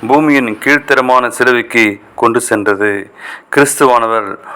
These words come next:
உலக மக்களுக்காக நாம் கொண்டிருந்த அன்பை சிலுவிலே விளங்க செய்தார்.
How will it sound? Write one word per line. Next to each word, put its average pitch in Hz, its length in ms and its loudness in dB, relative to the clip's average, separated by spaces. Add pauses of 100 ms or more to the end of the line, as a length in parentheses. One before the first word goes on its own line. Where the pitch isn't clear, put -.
(180)
உலக 139 340 0
மக்களுக்காக 117 1000 0 (340)
நாம் 117 280 -2
கொண்டிருந்த 123 500 2
அன்பை 110 500 0 (500)
சிலுவிலே 135 480 4
விளங்க 117 300 2
செய்தார். 104 500 0